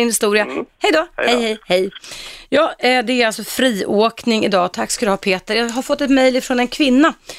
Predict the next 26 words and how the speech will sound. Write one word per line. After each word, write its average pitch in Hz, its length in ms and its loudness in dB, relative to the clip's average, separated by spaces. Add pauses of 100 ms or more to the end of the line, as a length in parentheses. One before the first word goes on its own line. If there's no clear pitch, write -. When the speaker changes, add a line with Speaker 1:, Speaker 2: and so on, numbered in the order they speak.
(560)
Speaker 1:
Eh, 214 280 2
det - 100 -8
står 247 160 -2
så 254 140 -2
här: 240 380 -2
"Jag 277 140 2
är 320 40 4
ihop 262 240 -2
med 247 100 0
en 233 60 2
man 190 340 2
som - 180 -2
hade 185 160 -2
kontrollbehov 208 1040 0
i 220 80 2
början 185 440 2
av 175 80 0
vårt 175 200 -4
förhållande. 226 760 -2 (1120)
Men 254 140 2
idag 311 340 2
har 202 260 0
han 196 160 -2
inget 190 300 0
sånt - 360 -2
problem. 220 580 -2